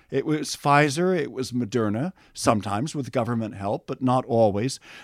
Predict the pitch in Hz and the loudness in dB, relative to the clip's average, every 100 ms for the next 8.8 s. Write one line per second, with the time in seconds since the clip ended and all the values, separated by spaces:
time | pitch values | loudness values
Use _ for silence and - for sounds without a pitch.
0 | - 147 - - 165 175 196 214 151 135 | -2 2 2 0 2 4 4 2 2 2
1 | 139 - - 180 208 226 175 127 104 101 | 2 0 -4 4 6 6 4 0 0 -2
2 | 98 104 113 107 117 120 95 98 101 135 | -4 -6 -6 -4 -2 -4 -4 -6 -6 -6
3 | 127 113 95 107 120 - 104 98 135 - | -6 -6 -4 -6 -6 -8 -6 -6 -8 -12
4 | - - - - - - 110 156 160 - | -20 -20 -16 -4 -4 -4 -2 0 0 -4
5 | - - - - 170 123 123 - 175 165 | -18 -18 -20 -12 -6 -6 -6 -6 0 0
6 | - - 151 143 131 120 - 143 139 156 | 0 -20 -8 -2 -2 -4 -4 -2 0 -2
7 | - - 123 123 139 - 147 - 156 175 | -4 -2 -2 0 -4 -4 -4 0 4 6
8 | 127 95 98 - 143 139 127 | 6 4 -2 2 8 8 8